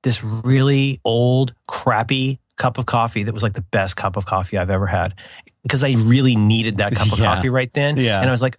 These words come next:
Speaker 1: "Oh, I know the answer to this, coffee." And I went, and it was, it was old, and it was gross, and it tasted like something from a bathroom at a Shell,
Speaker 2: <laughs>
Speaker 1: but it was, it was so good.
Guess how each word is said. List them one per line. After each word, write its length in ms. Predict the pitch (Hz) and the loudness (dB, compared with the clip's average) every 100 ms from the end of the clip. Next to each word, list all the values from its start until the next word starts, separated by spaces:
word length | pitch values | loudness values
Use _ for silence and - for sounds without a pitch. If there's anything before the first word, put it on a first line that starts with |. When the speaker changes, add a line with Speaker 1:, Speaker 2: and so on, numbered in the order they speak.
| - | -2
Speaker 1:
"Oh, 160 | 196 | 0
I 120 | 120 220 | 2 2
know 100 | 147 | 0
the 160 | 101 | 0
answer 180 | 98 - | -4 -8
to 80 | 95 | -6
this, 360 | 131 139 101 - | -2 -2 -4 -12
coffee." 540 | - - 131 - 82 95 _ _ | -10 -4 -4 -4 -12 -14 _ _
And 100 | - | -2
I 60 | 117 | 0
went, 300 | 120 139 127 | 2 0 0
and 120 | 127 | -4
it 80 | 131 | 0
was, 200 | 147 151 | 0 0
it 60 | 233 | -2
was 100 | 190 - | -2 0
old, 440 | 123 139 170 175 - | 2 4 2 0 -2
and 120 | 135 | -2
it 20 | |
was 160 | 117 104 | -2 -2
gross, 320 | 127 143 131 | 0 0 2
and 60 | |
it 80 | 113 | 0
tasted 260 | 123 123 - | 0 -2 -2
like 140 | 117 | -2
something 300 | - 117 120 | -2 0 0
from 200 | 107 117 | 0 0
a 40 | 101 | 2
bathroom 400 | 104 107 123 113 | 0 0 2 2
at 60 | |
a 40 | 107 | 2
Shell, 400 | - 101 104 - 160 - | -2 0 0 0 -2 -2
Speaker 2:
<laughs> 200 | 185 - | -6 -2
Speaker 1:
but 260 | 170 135 - | -2 0 0
it 80 | 156 | 2
was, 320 | 147 131 - - - | 2 0 -6 -16 -6
it 60 | 151 | 0
was 180 | 147 131 - | 0 -2 -6
so 640 | - - 131 131 135 135 | -6 0 2 2 2 0
good. 400 | 117 117 98 - | 0 0 0 -6